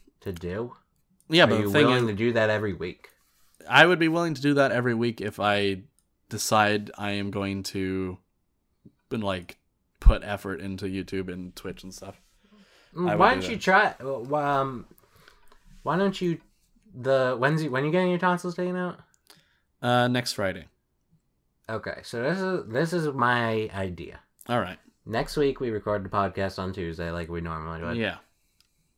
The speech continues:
Speaker 1: And then if you can do this, the day before you go in for surgery, we record not a demo, but just another podcast. And then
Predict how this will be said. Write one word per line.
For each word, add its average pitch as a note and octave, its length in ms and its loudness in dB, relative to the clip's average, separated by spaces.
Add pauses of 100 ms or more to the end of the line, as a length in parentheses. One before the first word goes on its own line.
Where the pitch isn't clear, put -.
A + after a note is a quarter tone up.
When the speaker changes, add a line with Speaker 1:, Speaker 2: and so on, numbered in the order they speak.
(400)
Speaker 1:
And G#2+ 140 -4
then G2+ 560 -2 (360)
if B2+ 240 -4
you D3+ 80 0
can C#3 300 -2
do F2+ 160 -4
this, E2 380 -10 (580)
the G2+ 140 -4
day A2 260 -2
before A#2 400 0
you G#2+ 260 -2
go G2+ 260 0
in G2 100 -4
for F#2+ 120 -8
surgery, F2 760 -6 (460)
we A2 320 -6
record G2 840 -2 (1160)
not C3 220 -4
a A2+ 60 -2
demo, G2 440 -2
but G2+ 160 -2
just A#2 180 -2
another A#2+ 300 2
podcast. A2 680 0
And G#2 120 -4
then G2+ 220 0